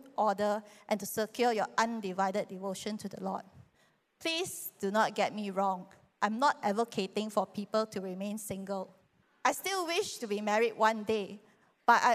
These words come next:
also have to accept the possibility I may never get married. I used to be very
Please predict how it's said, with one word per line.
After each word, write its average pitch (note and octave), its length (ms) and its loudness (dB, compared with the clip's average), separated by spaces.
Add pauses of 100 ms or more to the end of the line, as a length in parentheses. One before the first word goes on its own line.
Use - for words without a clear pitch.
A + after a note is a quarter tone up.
also D4 320 2
have C#4+ 320 0
to F3+ 100 -4
accept - 720 -2
the F3+ 200 -6 (280)
possibility A3+ 880 0
I A3 120 -2
may G3+ 160 -8
never G3 320 -2
get G3+ 240 -2
married. F#3+ 320 -6 (360)
I A#3+ 100 6
used F4+ 200 0
to B3 80 -2
be A3 140 0
very A#3 240 6